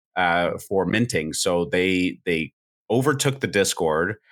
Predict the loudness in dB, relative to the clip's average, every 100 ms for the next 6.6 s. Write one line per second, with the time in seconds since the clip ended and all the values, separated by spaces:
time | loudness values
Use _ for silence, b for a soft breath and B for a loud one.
0 | b b -4 0 2 2 0 0 0 0
1 | 0 2 2 2 2 0 0 2 0 0
2 | -2 -2 0 0 2 2 0 0 0 0
3 | 0 0 0 0 0 -2 0 -2 -2 -2
4 | -2 -4 -2 -2 -2 -2 -2 -2 0 0
5 | 2 2 0 -2 -2 -4 -2 2 2 2
6 | 2 0 0 -4 -8 -10